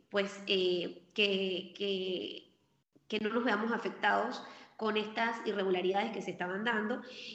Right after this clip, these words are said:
y lo que se está tratando de llegar a la, es en estos noventa días implementar de la mejor manera posible, tanto para la, el tránsito, que tiene que ejecutar el cumplimiento de esta ley, como para las aseguradoras,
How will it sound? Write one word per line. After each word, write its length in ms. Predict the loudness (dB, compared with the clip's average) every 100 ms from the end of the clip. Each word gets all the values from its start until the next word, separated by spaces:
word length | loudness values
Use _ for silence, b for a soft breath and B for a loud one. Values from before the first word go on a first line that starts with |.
| B _
y 540 | 4 6 6 4 0 0
lo 160 | -2
que 100 | -2
se 140 | -4 -6
está 400 | 0 2 2 0
tratando 360 | -4 -4 -2
de 100 | -2
llegar 260 | 0 0 0
a 100 | 0
la, 320 | 0 -2 -6 -4
es 260 | -2 0
en 80 | 0
estos 400 | 0 -2 -6 -4
noventa 380 | -2 -2 -2 -4
días 280 | -4 -6 -8 -14 -6
implementar 720 | -4 0 2 2 4 4 4
de 140 | 4 4
la 100 | 4
mejor 240 | 2 0
manera 260 | -2 -4 -4
posible, 500 | -4 0 2 2 -2 -6
tanto 380 | 2 2 4 2
para 240 | 2 2 2
la, 680 | 2 2 0 -2 -6 -12 -10
el 200 | -2 -2
tránsito, 640 | 2 2 4 2 2 0 -2 B B -4
que 100 | 0
tiene 220 | 2 2
que 100 | 2
ejecutar 720 | 2 0 -2 2 4 4 2
el 120 | -2 -2
cumplimiento 400 | -2 -4 -2 -4
de 60 |
esta 120 | -2
ley, 360 | 0 2 0 -4 B B B _
como 220 | 4 6
para 640 | 6 4 2 0 -6 -12 -4
las 260 | -2 0 0
aseguradoras, 680 | 0 0 2 2 2 0